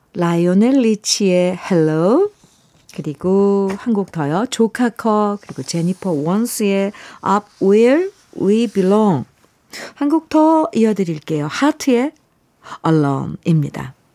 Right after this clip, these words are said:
주현미의 러브레터 <laughs> 마칠 시간이네요. 오늘 끝곡으로는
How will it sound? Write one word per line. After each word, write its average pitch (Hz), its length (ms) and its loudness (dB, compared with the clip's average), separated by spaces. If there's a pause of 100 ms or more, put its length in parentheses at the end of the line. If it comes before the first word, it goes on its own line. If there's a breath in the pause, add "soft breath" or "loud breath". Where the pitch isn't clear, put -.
(300)
주현미의 339 460 2
러브레터 254 920 4
<laughs> 170 1200 -2
마칠 185 300 -2
시간이네요. 143 760 -2
오늘 156 260 0
끝곡으로는 202 880 0